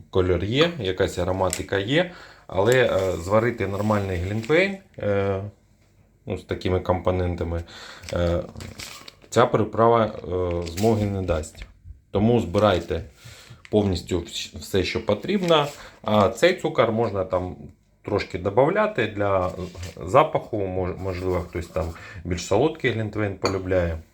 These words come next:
Тому при-, прийміть до уваги.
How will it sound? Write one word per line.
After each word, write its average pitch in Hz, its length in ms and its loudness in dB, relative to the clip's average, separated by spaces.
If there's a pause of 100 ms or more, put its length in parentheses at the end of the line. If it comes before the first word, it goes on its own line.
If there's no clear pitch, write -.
(960)
Тому 110 240 2
при-, 110 220 0
прийміть 113 560 -2 (200)
до 95 200 2
уваги. 90 560 0